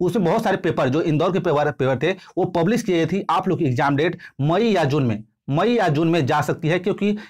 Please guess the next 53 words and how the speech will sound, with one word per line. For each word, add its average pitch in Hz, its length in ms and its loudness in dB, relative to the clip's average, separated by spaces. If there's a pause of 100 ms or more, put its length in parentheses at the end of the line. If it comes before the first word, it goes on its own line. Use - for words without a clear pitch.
ये 170 40 0
पॉलिटिक्स 165 500 -2
न्यूज़, 175 280 2 (100)
आप 151 140 0
लोग 165 120 0
पता 185 120 0
है 185 60 2
जो 160 100 2
पेपर 160 220 0
वाले 160 180 2
छापते 151 360 0
भी 160 80 2
हैं, 143 200 0
पेपर 156 200 0
वाले 143 140 2
निकालते 135 340 0
भी 151 80 0
हैं 135 140 -2
कट, 165 220 -2 (400)
वो 170 80 2
अपने 180 440 0
पॉलिटिक्स 175 460 0
न्यूज़ 156 220 0
से 202 260 -2 (160)
जोड़ 165 220 0
कर 156 120 -2
निकालते 127 380 0
हैं। 123 100 0
तो - 80 -6
आप 170 220 -2
लोग 175 100 0
को 165 60 0
ध्यान 139 220 0
रखना 175 160 -2
है, 190 100 0
आप 143 200 0
लोग 160 120 -2
तैयारी 143 260 0
में 143 120 0
लगे 139 340 -2
रहना 170 220 2
है, 202 180 0 (260)
क्योंकि 226 260 0
आप 185 180 0
लोग 185 100 0
की 202 60 0
मई 160 180 2
या 196 140 2
जून 156 200 0
में 180 100 0
जा 170 120 2
सकती 180 240 -2
है। 226 160 0